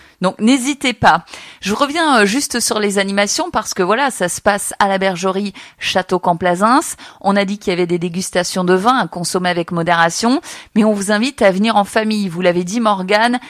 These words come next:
des maquillages, pêche au canard, les châteaux gonflables qui, eux, sont accessibles gratuitement. Et bien évidemment, on n'oublie pas le Père Noël.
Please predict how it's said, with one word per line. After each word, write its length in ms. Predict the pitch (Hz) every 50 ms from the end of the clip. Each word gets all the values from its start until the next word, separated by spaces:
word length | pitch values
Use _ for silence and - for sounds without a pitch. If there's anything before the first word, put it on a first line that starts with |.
| - - _
des 160 | 185 196 208
maquillages, 800 | 208 196 202 - - 208 208 214 208 214 220 233 240 233 226 -
pêche 260 | - 202 196 - -
au 80 | 202
canard, 560 | 202 - 202 190 196 202 208 220 233 254 - - - - - _
les 160 | - 196 220 233
châteaux 380 | - - 233 220 - 233 220
gonflables 420 | 202 214 214 208 - 226 220 190 -
qui, 160 | - 202 196
eux, 100 | 202 202
sont 260 | - - 175 175 -
accessibles 640 | 180 180 - - 185 175 - - 208 185 170 160 156
gratuitement. 680 | - - 196 196 - - 202 180 - 185 185 202 240 302 - - - - - _ _ -
Et 240 | 294 320 330 349 415 - _ -
bien 460 | 180 170 160 170 185 269 247 254 247
évidemment, 720 | 240 226 185 202 208 185 202 190 190 190 196 220 247 - - -
on 140 | 226 240 233
n'oublie 320 | 240 233 202 196 202 202
pas 340 | - - 214 208 226 262 - - -
le 260 | 175 175 196 240 262
Père 240 | - 262 240 220 202
Noël. 440 | 196 190 175 160 147 143 143 135